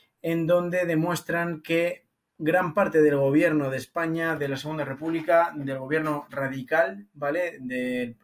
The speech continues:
sobre todo, todo eran personas del Partido Radical Republicano, pues estaban implicadas en una serie de sobornos, conocían este fraude y habían aceptado los sobornos para, eh, introducir esta, esta máquina en, en, en España, ¿vale?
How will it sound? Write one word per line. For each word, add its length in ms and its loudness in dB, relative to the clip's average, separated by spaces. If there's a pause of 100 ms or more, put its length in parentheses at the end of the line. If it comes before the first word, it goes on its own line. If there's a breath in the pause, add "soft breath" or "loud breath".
sobre 180 -10
todo, 240 0
todo 300 0
eran 240 0
personas 320 -8
del 100 -10
Partido 300 -6
Radical 340 -4
Republicano, 640 -2 (600 loud breath)
pues 180 2
estaban 300 2
implicadas 640 2
en 100 0
una 140 -2
serie 240 -2
de 80 2
sobornos, 680 2
conocían 720 -2
este 220 -4
fraude 540 4 (300 loud breath)
y 100 -6
habían 180 0
aceptado 320 0
los 140 0
sobornos 520 2
para, 640 2
eh, 220 -4
introducir 680 -6
esta, 340 -4
esta 180 -6
máquina 560 -4
en, 260 -2 (220)
en, 480 -6
en 140 -8
España, 540 -12
¿vale? 340 -6